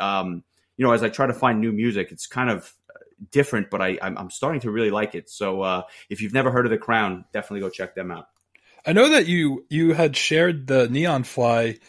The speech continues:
Speaker 2: song with me, uh, the other day via YouTube, and, uh, really, really awesome cover, I thought. Um,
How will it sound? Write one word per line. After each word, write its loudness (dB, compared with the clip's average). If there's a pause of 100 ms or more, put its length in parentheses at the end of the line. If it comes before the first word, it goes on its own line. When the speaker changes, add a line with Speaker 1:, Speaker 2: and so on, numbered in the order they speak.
(240)
Speaker 2:
song 0
with -4
me, -2
uh, 4
the -2
other 2
day 0 (200)
via -2
YouTube, -2 (120)
and, -2
uh, 0 (120)
really, 4 (460)
really 6
awesome 6
cover, 0
I -2
thought. -2
Um, 2